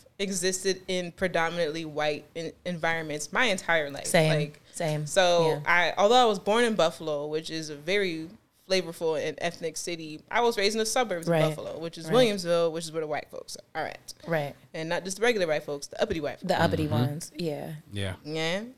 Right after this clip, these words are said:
Speaker 2: Yeah.
Speaker 1: Nah,
Speaker 2: They don't
Speaker 1: all right.
Speaker 2: leave, and they don't leave their little town either, so
Speaker 1: They don't. It's
Speaker 2: no.
Speaker 1: everything,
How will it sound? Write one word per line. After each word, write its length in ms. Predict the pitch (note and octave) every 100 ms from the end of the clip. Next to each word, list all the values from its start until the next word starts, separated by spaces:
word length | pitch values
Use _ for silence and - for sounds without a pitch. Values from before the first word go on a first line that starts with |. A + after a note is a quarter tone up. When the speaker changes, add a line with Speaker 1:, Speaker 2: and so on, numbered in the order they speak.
| -
Speaker 2:
Yeah. 340 | D#3+ D#3+ D#3+ F3
Speaker 1:
Nah, 60 |
Speaker 2:
They 120 | G#3+
don't 100 | A#3
Speaker 1:
all 40 | A3+
right. 60 | A#3+
Speaker 2:
leave, 300 | C4 B3+ -
and 100 | G#3+
they 100 | G#3+
don't 200 | A3+ A3
leave 500 | G#3 A3 G#3+ G3+ F3
their 260 | F#3 F3+ F3+
little 240 | F3 E3+
town 400 | E3+ G3+ F#3 F3
either, 240 | F#3+ D#3 D3
so 380 | - D3+ D3 -
Speaker 1:
They 100 | -
don't. 200 | D#4+ -
It's 140 | - F3
Speaker 2:
no. 60 |
Speaker 1:
everything, 420 | C4+ F4 E4+ E4